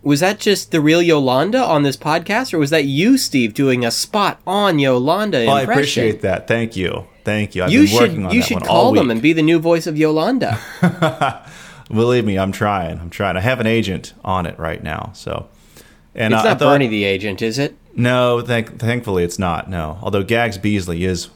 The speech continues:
Speaker 2: one of the writers working with me, so not sure how well that's
Speaker 1: I can
Speaker 2: gonna work
Speaker 1: tell.
Speaker 2: out. But Kermit hiding in the dark room, pretending to be a baseball trophy was funny, I thought.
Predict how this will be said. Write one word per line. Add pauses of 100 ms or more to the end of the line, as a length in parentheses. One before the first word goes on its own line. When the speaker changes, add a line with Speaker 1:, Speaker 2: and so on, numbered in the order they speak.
(100)
Speaker 2:
one
of
the
writers
working
with
me,
so (760)
not
sure
how
well
that's
Speaker 1:
I
can
Speaker 2:
gonna
work
Speaker 1:
tell.
Speaker 2:
out. (320)
But (280)
Kermit
hiding
in
the
dark
room,
pretending
to
be
a
baseball
trophy
was
funny,
I
thought.